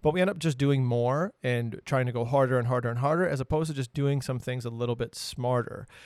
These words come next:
And the reason why I bring this up is because yesterday I had the pleasure of doing an assessment, uh, with an athlete who is nine months post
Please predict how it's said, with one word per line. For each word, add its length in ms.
And 140
the 60
reason 260
why 300
I 100
bring 280
this 260
up 260
is 100
because 240
yesterday 520
I 160
had 320
the 160
pleasure 400
of 420
doing 320
an 120
assessment, 760
uh, 260
with 240
an 100
athlete 600
who 100
is 100
nine 320
months 280
post 500